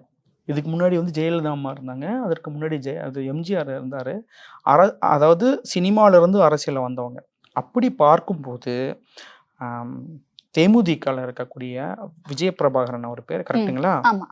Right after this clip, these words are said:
Speaker 1: அவருக்கு நல்ல வாய்ப்பு இருக்கு, முதல் பாயிண்ட். அதுக்கப்புறம், ஆம், சேலம் சம்பந்தப்பட்ட ஏரியாக்கள்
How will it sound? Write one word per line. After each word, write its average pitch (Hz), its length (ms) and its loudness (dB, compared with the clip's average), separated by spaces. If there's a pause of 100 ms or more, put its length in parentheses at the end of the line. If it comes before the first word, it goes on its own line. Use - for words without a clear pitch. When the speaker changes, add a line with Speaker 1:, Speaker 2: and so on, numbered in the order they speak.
(120)
Speaker 1:
அவருக்கு 147 440 -2
நல்ல 143 420 -2
வாய்ப்பு 131 320 -4
இருக்கு, - 220 -14 (640)
முதல் 139 320 -2
பாயிண்ட். 131 360 -4 (520)
அதுக்கப்புறம், 190 760 -4 (520)
ஆம், 131 600 -6
சேலம் 233 560 0
சம்பந்தப்பட்ட 131 640 -6
ஏரியாக்கள் 131 560 -8